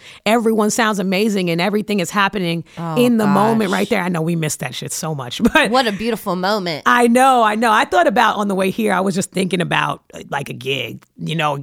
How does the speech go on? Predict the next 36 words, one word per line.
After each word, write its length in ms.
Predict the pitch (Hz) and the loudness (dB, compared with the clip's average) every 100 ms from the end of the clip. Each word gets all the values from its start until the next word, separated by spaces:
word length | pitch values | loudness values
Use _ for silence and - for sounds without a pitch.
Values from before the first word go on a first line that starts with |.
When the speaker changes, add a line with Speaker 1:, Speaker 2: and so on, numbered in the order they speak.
| 127 | -6
Speaker 1:
I 60 | - | 0
think 320 | 220 202 - | 0 0 -4
Winter 360 | 175 - 196 165 | -12 -4 -4 -4
Jazz 320 | 147 147 147 | -2 -2 -2
Fest, 320 | - 117 - - | -6 -12 -14 -12
Speaker 2:
Yep. 200 | 185 175 147 | -6 -6 -2
Speaker 1:
last 180 | 147 | -4
Winter 160 | 160 151 | -4 -6
Jazz 240 | 147 147 | -4 -4
Fest, 160 | 156 151 | -4 -4
I 80 | 156 | -4
was 80 | 151 | -4
just 160 | 143 | -6
thinking 240 | 160 160 156 | -8 -6 -6
about 240 | 143 139 | -6 -6
it, 60 | 131 | -6
and 180 | 131 | -4
I, 260 | 127 143 143 - - - | -2 -2 -4 -14 -16 -6
it 100 | 175 | -2
brought 220 | 196 196 | 0 0
me 100 | 160 | -2
so 260 | - - 165 | -4 -2 -4
much 220 | 147 131 | -6 -8
joy, 220 | 135 135 | -8 -8
yo. 260 | 120 120 123 | -6 -8 -6
Like, 140 | 139 | -2
I 80 | 165 | 2
really 240 | 226 220 | 2 2
was 120 | 175 | -2
like, 160 | - - | -8 -14
"Damn, 360 | - 254 220 165 | -4 -2 0 -2
man, 180 | 165 | -2
we 80 | 196 | 0
used 160 | 262 - | 0 -4
to 80 | - | -10
really," 340 | 131 131 123 | -10 -10 -12